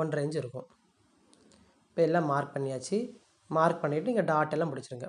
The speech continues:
பார்க்கும்போது ஒரு ட்ரையாங்கிள் ஷேப் வருது, அந்த ட்ரையாங்கிள் ஷேப்ல தான் உங்க டாட் இருக்கும். மார்க் பண்ணதுக்கப்புறம் ஸ்டிச் பண்ண ஆரம்பிச்சிருங்க. அந்த டாட்டோட சென்டர் அப்படி பிடிச்சு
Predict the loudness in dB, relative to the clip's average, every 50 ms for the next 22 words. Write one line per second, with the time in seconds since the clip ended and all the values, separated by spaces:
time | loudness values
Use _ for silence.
0 | 2 6 8 8 8 8 6 4 2 2 2 6 8 8 10 10 10 10 8 6
1 | 4 4 2 4 4 4 6 6 4 4 4 4 6 6 6 6 4 4 4 2
2 | 2 2 2 0 2 0 2 4 4 4 4 4 2 -2 -2 -2 -8 -10 -18 -18
3 | _ _ _ _ _ _ _ _ _ -20 _ _ _ _ _ _ _ _ -14 -6
4 | 0 4 6 8 8 8 8 8 6 6 6 4 4 2 2 2 2 0 2 2
5 | 4 4 4 4 2 0 -2 -4 -4 -4 -4 -6 -8 -10 _ _ _ _ _ _
6 | _ _ _ _ -2 0 2 4 6 8 10 10 10 8 8 6 6 6 4 4
7 | 6 6 6 6 6 4 2 0 0 2 2 2 0 0 0 4 6